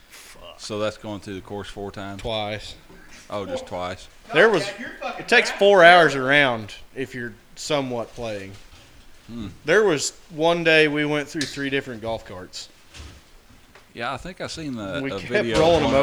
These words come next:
Speaker 2: of
Speaker 3: over.
Speaker 2: Yeah,
Speaker 3: We
Speaker 2: yeah.
Speaker 3: blowed the motor out of one of them. <laughs> Because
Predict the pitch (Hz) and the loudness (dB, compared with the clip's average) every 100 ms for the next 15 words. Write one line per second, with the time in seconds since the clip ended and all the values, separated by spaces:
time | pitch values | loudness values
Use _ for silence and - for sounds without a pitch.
0 | 143 120 104 107 101 - - - 151 190 | 2 -4 -6 -4 -4 -8 -18 -10 -4 6
1 | 220 175 156 165 135 123 117 113 107 95 | 6 6 4 4 4 2 0 -4 -6 -10
2 | 92 92 _ - - - - - - - | -12 -18 _ -10 -10 -6 -8 -4 -6 -4
3 | - - 165 - 185 - | -6 -2 -2 2 2 2